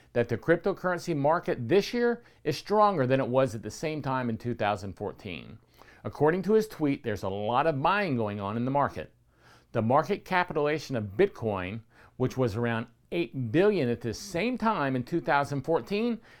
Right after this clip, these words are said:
now stands at over a hundred and eight billion. After seeing frenzied buying and touching a price point of nearly twenty thousand dollars in December of two thousand seventeen, Bitcoin's market capitalization grew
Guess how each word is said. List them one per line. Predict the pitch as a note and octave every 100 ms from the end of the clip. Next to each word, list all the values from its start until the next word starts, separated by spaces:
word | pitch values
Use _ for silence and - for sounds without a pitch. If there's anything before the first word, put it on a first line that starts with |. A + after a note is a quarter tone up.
| _
now | E3 A#3+
stands | B3+ E3+ C3+ C3 C#3+ -
at | - C3 E3
over | D#3+ D3 C3+
a | A2+
hundred | G#2+ E3+ D3+ C#3
and | C3
eight | B2 C3 G2+
billion. | G2 E2+ G#1 - - _ _ -
After | G#3 G#3
seeing | E3+ F#3 B2
frenzied | - E3 B2 A#2 F#2
buying | G2+ C3+ E3+ F3 D#3+
and | G#2
touching | D#3+ D#3 D3+ A#2
a |
price | - D3+ D3
point | - C#3+ C3+
of | A#2+
nearly | A2+ B2 G#2+
twenty | A#2 - D#3+ C#3
thousand | A2+ C3+ B2+ B2 A2 A2
dollars | A2 C#3+ C#3+ A2 G2+
in | F#2+
December | G2+ A#2 F3+ B2 G2 - - -
of | A#2+
two | - A3+
thousand | D3+ F#2 G2 G2+
seventeen, | F#2 G#2 F#2+ G2 A2 A2 A#2+ - - A2
Bitcoin's | D3 - E3+ E3+
market | A#2 B2+ C#3 - -
capitalization | D3+ D3 D3 D3 D3+ D3+ B2+
grew | E3+ A#3+